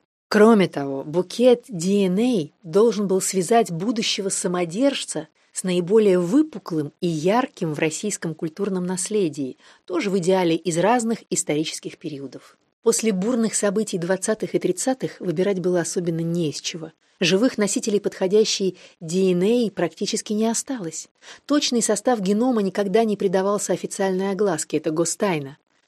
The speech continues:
Но по анонимно слитой в сеть информации главным источником генетического материала, тридцать восемь процентов, стали волосы из левого уса кинематографического титана Никиты Михалкова, сохранившиеся в качестве вещественного доказательства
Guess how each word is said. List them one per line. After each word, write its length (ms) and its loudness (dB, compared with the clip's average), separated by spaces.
Но 220 -2
по 180 2
анонимно 520 0
слитой 400 -2
в 40 -10
сеть 240 -2
информации 800 -2
главным 500 2
источником 580 0
генетического 680 -2
материала, 640 0
тридцать 320 -2
восемь 240 0
процентов, 560 -6
стали 320 4
волосы 480 4
из 320 -2
левого 640 4
уса 340 -4
кинематографического 1040 0
титана 480 0
Никиты 480 -4
Михалкова, 880 -6
сохранившиеся 800 -4
в 80 -12
качестве 580 0
вещественного 800 -2
доказательства 800 0